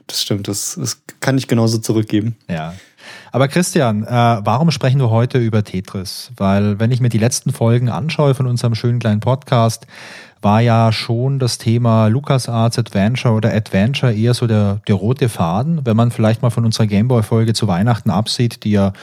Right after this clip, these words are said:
Speaker 2: so ein bisschen eine Bonusfolge damals war. Warum sprechen wir heute über Tetris?
Speaker 1: Och, ehrlich gesagt,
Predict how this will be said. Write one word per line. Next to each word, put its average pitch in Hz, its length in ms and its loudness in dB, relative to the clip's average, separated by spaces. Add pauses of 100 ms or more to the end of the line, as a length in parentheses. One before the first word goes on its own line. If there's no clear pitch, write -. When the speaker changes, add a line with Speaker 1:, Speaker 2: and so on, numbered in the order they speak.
(280)
Speaker 2:
so - 120 -4
ein 104 60 2
bisschen 113 240 2
eine 107 100 4
Bonusfolge 117 580 0
damals 107 460 0
war. 101 260 0 (580)
Warum 143 220 2
sprechen 143 260 2
wir 120 100 2
heute 120 200 2
über 107 140 0
Tetris? - 640 -14 (1600)
Speaker 1:
Och, 143 200 -2
ehrlich 131 240 -2
gesagt, 147 440 0